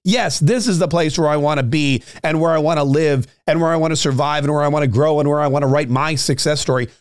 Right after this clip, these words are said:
Those people oftentimes seem to have a deeper admiration, love, and desire to protect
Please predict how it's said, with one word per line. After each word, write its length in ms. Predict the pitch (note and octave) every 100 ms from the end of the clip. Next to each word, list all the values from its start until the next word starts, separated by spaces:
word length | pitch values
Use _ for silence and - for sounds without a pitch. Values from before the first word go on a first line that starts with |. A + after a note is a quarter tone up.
| _
Those 300 | F#3 C#4+ F4
people 500 | - G#3 E3+ D#3 - -
oftentimes 760 | G#3+ B3+ A3 E3 D3+ D3 D3+
seem 360 | C3+ A#3+ E4+ D#4+
to 180 | A3+ F#3+
have 220 | E3 E3
a 100 | C#3
deeper 640 | A#2+ G2+ G#3 A3 A3+ A3 - _ -
admiration, 920 | F#3 E3+ D#3 D3+ G3 E3+ G3 F#3 D3
love, 320 | D3+ E3 E3
and 160 | C#3+ C#3
desire 480 | C3 A#2 C3+ D#3 D3
to 160 | D3+
protect 580 | C3 B2+ - G#3 E3 -